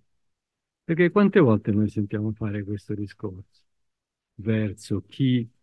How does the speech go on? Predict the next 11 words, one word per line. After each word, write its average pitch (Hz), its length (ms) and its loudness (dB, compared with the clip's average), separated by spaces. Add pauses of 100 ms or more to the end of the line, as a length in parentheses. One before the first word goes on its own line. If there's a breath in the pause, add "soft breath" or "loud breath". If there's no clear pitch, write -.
(140)
per 101 160 -4
esempio, 107 640 0 (1120)
vuole 120 400 0
immigrare 127 800 4
nel 107 160 2
nostro 120 460 -2
paese 123 720 -2
e 151 180 0
ci - 260 -4
chiede 127 400 0
ospitalità? 104 840 -8